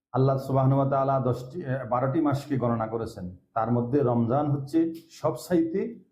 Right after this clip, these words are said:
সম্মানিত মাস। কি কারণে সম্মান দান করেছেন? আল্লাহ সুবহানাহু ওয়া তাআলা সূরা বাকারার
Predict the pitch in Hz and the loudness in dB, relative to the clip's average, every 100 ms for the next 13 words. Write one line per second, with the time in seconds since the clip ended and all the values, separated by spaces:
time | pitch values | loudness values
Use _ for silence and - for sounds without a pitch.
0 | _ - 135 131 123 117 117 101 95 - | _ -4 2 4 4 2 -2 -2 -6 -10
1 | - _ _ _ _ _ _ 151 143 170 | -20 _ _ _ _ _ _ 0 2 4
2 | 175 139 165 165 165 165 165 180 175 190 | 2 2 2 2 2 2 0 0 2 0
3 | 202 226 - _ _ _ _ _ 135 165 | -2 -6 -14 _ _ _ _ _ 2 2
4 | 156 151 151 151 151 151 147 147 139 131 | 2 2 6 8 8 6 6 4 4 4
5 | 131 127 131 139 139 135 - - | 4 4 4 4 4 2 -4 -18